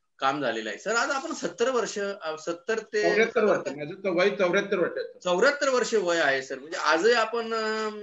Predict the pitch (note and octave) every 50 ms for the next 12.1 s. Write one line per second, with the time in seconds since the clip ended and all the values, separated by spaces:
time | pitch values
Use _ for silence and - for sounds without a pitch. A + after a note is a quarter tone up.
0 | G#3 G3+ F#3 F3 F3 E3+ F#3 F3+ E3+ E3 C#3+ A#2+ A2+ A#2+ G#2+ G#2+ A2+ - - C#3+
1 | D3+ D3+ D3+ D3 - _ _ _ _ - B2 C3 C3+ - F#3 F3+ E3+ E3+ E3 D#3+
2 | - F3 E3+ E3 E3 D#3 C3+ C3+ - - - C3 C3 C3 C3 C3 B2+ B2 - -
3 | - - _ _ _ - - B2+ B2 A#2 C3 D3 D3 D#3+ E3+ F3 E3+ D#3+ C#3 C3+
4 | B2+ B2 B2 B2 - _ _ C3+ - - D3+ C#3+ C#3+ C#3 D3+ D3+ D3+ D3+ D3 C#3+
5 | - - F#3 E3 G#3 G3 F3 E3 D3+ D3+ D3 D3+ C#3 D3+ C#3+ C3+ - C#3+ C#3+ C3
6 | B2+ C3 - D#3+ E3+ E3 - E3+ D3+ C#3+ C#3 C3+ C3 B2 - _ - C3 C3 C#3+
7 | D#3+ E3+ - D3 - C#3+ C#3 C3 B2+ B2 D3+ D3+ D#3 D3 D3+ D3 D3 D3 C#3+ C#3+
8 | C#3+ C#3+ C#3+ - _ _ _ _ _ C#3 B2+ C3+ D3+ D3+ D3 C#3+ - - D#3+ D#3
9 | D#3+ D#3 D#3 D#3+ D#3+ D#3 D3+ D3+ D3+ - C#3 B2+ B2 D3+ E3+ E3 - F#3 F3 D#3
10 | C#3+ C#3 B2 - B2+ A#2+ - G#3+ C4+ C#4 A3+ - D#4+ D#4 D#4+ E4 E4 D4 B3 G3
11 | F#3 F3+ A3 A#3 A3+ G3+ B3 A#3+ B3 B3 A#3+ A#3 A3+ G3+ F#3+ G3 F#3+ F#3 - E3
12 | D3+ C3+